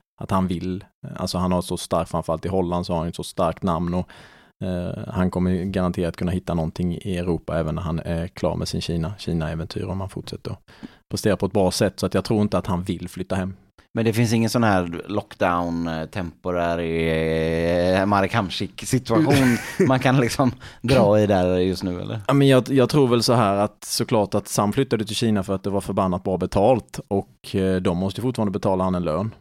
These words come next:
Speaker 1: eh, hur den blir. Det, jag tror inte att de har något corona, eh, inskrivet i sina avtal där. Okej, nu är det så att nu spelar vi inte fotboll, men skulle det vara så att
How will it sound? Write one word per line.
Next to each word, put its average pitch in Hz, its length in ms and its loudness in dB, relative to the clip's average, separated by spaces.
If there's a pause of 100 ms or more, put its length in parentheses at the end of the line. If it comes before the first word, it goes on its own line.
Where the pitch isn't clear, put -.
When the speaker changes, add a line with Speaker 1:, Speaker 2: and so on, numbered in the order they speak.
Speaker 1:
eh, 90 680 -6 (400)
hur 92 160 -2
den 92 220 0
blir. 90 220 0
Det, 92 220 0
jag 98 160 0
tror 101 120 -2
inte 107 160 -2
att 95 60 -4
de 92 140 -2
har 92 60 0
något 92 260 -4
corona, 98 600 2 (580)
eh, 92 400 -4
inskrivet 92 580 -2
i 92 60 -4
sina 95 200 -2
avtal 90 440 -2
där. 90 440 0
Okej, 92 360 -2
nu 92 240 0
är 98 140 0
det 98 80 -2
så 90 220 -2
att 87 160 -8
nu 87 140 -4
spelar 85 300 -2
vi 95 60 -2
inte 101 140 -6
fotboll, - 280 -8
men 90 120 0
skulle 95 240 -2
det 92 60 -2
vara 92 160 2
så 87 180 -2
att - 380 -8